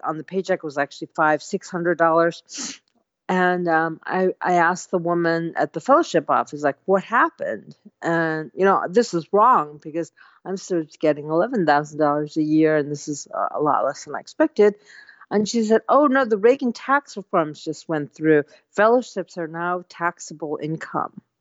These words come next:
And I, like, it just knocked my fucking socks off. Like, I was really, you know, like, not that politically active, always,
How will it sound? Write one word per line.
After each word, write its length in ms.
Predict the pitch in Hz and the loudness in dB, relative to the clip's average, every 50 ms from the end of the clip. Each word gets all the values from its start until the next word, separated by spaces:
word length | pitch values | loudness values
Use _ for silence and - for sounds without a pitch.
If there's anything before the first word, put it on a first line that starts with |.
| _ _ - - _ _ _ _ _ _ _ _ _ _ _ - | _ _ -20 -20 _ _ _ _ _ _ _ _ _ _ _ -2
And 520 | - 190 190 180 - 220 226 196 190 - - - - | 0 2 2 2 0 -2 -2 -2 -4 -4 -6 -6 -2
I, 960 | - 190 202 202 208 214 214 226 226 214 214 220 233 233 233 233 233 220 - - _ _ - - - - | 0 2 4 4 6 6 6 6 6 6 6 4 4 2 0 -2 -4 -6 -8 -10 _ _ -16 -12 -6 -2
like, 280 | 175 175 165 - _ _ _ | 0 0 0 -2 _ _ _
it 220 | - 190 214 202 | -2 -2 -2 -2
just 340 | - 226 220 - - - - _ _ _ _ _ _ - | -4 -8 -10 -10 -10 -16 -20 _ _ _ _ _ _ -8
knocked 880 | - 196 180 170 165 160 156 156 147 165 180 202 190 - - - - 185 | -6 -4 -4 -2 -4 -2 0 0 0 0 0 -2 -2 -4 -8 -10 -6 -4
my 240 | 165 120 104 87 - | -2 -2 -2 -4 -6
fucking 480 | - - - 165 160 - - 175 170 | -8 -6 -4 -4 -4 -4 -4 -8 -6
socks 480 | - - - 156 131 143 151 - - - | -6 -4 -2 -2 -2 -2 -4 -4 -2 0
off. 280 | 127 87 95 - - - | 0 0 0 -2 0 0
Like, 280 | 151 165 165 - _ _ - - - _ _ - | 2 2 2 0 _ _ -20 -20 -20 _ _ 0
I 180 | 185 220 240 | 4 4 6
was 220 | 269 269 214 185 170 | 4 4 2 -6 -12
really, 720 | 160 165 180 185 190 190 185 180 180 175 175 170 160 151 _ _ _ _ _ _ _ _ _ _ _ - | -8 -4 0 0 0 0 0 0 0 0 0 -2 -4 -8 _ _ _ _ _ _ _ _ _ _ _ -8
you 80 | 240 | -4
know, 200 | 214 202 185 175 | 0 0 0 0
like, 280 | 170 170 175 170 165 - _ - | 0 0 0 0 0 -2 _ -10
not 500 | 175 180 175 175 175 175 180 180 - - _ _ 165 151 | -8 -6 -2 0 2 2 2 2 0 -2 _ _ -6 -2
that 300 | 190 165 165 175 - _ _ | 0 0 0 0 -4 _ _
politically 500 | - 254 262 262 240 254 - 262 262 262 | -6 -4 -4 -4 -4 -6 -8 -4 -2 0
active, 400 | 247 240 240 240 _ - 247 226 | 0 0 -2 -4 _ -2 -2 -2
always, 540 | - - 196 208 233 247 240 202 190 - - | 0 0 4 6 6 4 4 2 -4 -12 -20